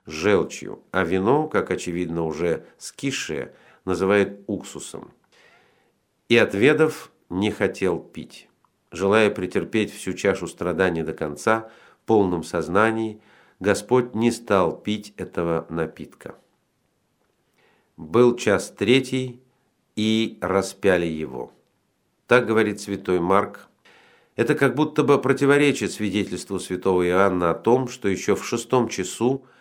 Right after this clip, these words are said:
Господь был на суде у Пилата. Но надо знать, что, по примеру ночи, делившейся на четыре стражи, по три часа в каждой,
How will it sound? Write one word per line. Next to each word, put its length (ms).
Господь 540
был 340
на 100
суде 340
у 120
Пилата. 680
Но 160
надо 260
знать, 420
что, 440
по 140
примеру 480
ночи, 520
делившейся 640
на 140
четыре 400
стражи, 500
по 180
три 220
часа 320
в 100
каждой, 520